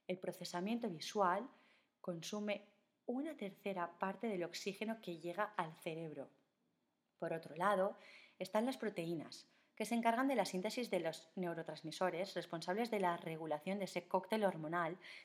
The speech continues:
del que hablábamos al principio. El consumo de proteínas de calidad también nos aporta hasta veinte aminoácidos, de los cuales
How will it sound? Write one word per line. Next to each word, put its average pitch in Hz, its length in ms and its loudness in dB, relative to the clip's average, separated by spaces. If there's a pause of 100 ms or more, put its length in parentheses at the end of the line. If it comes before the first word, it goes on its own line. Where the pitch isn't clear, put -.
del 196 120 2
que 220 80 0
hablábamos 226 480 8
al 190 80 2
principio. - 480 -10 (680)
El 180 100 -2
consumo 175 440 0
de 147 80 -2
proteínas 185 440 -2
de - 80 -4
calidad 180 440 2
también 196 260 2
nos 226 120 0
aporta 196 280 0
hasta 180 200 -2
veinte 240 300 2
aminoácidos, 160 600 0
de 190 80 0
los 160 120 -4
cuales 196 320 2